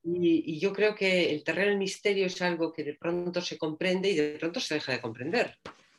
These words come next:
Es decir, son momentos en que uno, en que uno siente esa iluminación de la comprensión de lo que está ocurriendo y luego se te olvida, ya no, ya no lo vuelves a comprender hasta que lo vuelves a comprender otra vez. Es bonito todo ese proceso,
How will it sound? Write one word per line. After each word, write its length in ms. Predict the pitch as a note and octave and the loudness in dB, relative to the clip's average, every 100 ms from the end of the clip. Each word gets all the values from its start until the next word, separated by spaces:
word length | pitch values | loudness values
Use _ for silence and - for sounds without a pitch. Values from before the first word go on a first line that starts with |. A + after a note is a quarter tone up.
| - - - | -14 -12 -6
Es 140 | D#3 | -6
decir, 240 | D#3+ E3+ E3 | 0 -2 2
son 200 | A3 C4+ | 2 6
momentos 640 | F3+ C4+ D4+ F3+ C3 - | 8 8 8 6 0 -2
en 100 | D3 | -2
que 120 | - | 2
uno, 360 | F3 F3 C3+ - - _ - | 4 6 4 0 -18 _ -12
en 160 | D3+ - | -12 -4
que 100 | F#3 | 2
uno 320 | F#3+ E3+ - | 6 6 4
siente 500 | - - F#3 F#3+ E3+ | -4 -2 2 2 2
esa 140 | - | 4
iluminación 640 | E3 E3 D#3 D3+ - F3 E3+ | 4 6 4 2 2 2 4
de 100 | D#3 | 4
la 140 | D3 | 4
comprensión 880 | D#3+ D3+ D#3 C3+ C3+ - G3 G3+ D#3 | 0 0 0 0 0 2 4 4 4
de 80 | D3 | 0
lo 140 | C3+ | -4
que 100 | D3 | -6
está 220 | - D#3 | -2 0
ocurriendo 800 | D3 C#3+ D3+ D#3+ D#3 C#3+ C#3+ - - - - | 0 0 2 4 4 2 0 -2 -8 -20 -4
y 100 | F3 | 4
luego 260 | G3+ D#4 F#4 | 8 8 4
se 180 | - G3 | 0 4
te 80 | E3 | 6
olvida, 380 | F#3+ E4+ G#3+ E3 | 8 8 8 6
ya 160 | A#3 | 6
no, 200 | E4 E4+ C#4 - | 4 2 0 2
ya 140 | C#4+ | 4
no 80 | F4 | 4
lo 180 | G#3+ F3+ | 4 4
vuelves 320 | F3 D#3+ D#3+ | 0 -2 -4
a 80 | E3 | -2
comprender 400 | D#3+ A3+ E4 C#4 | -2 2 2 2
hasta 200 | - G3 | 0 2
que 80 | |
lo 120 | G3 A#3+ | 6 6
vuelves 240 | D4+ - | 6 4
a 40 | |
comprender 360 | G#3+ G3 F3 F3 | 0 -2 2 4
otra 180 | D3 C#3+ | 4 2
vez. 180 | A2+ - - - - | 2 -4 -18 -16 -14
Es 140 | C#3+ D#3+ | -12 -4
bonito 340 | F#3+ G3 A3 | 0 4 4
todo 140 | G#3 G3 | 4 2
ese 200 | F#3+ F3+ | 0 -4
proceso, 680 | D3+ D#3 F3 E3 - D#3 | -6 0 2 4 2 -2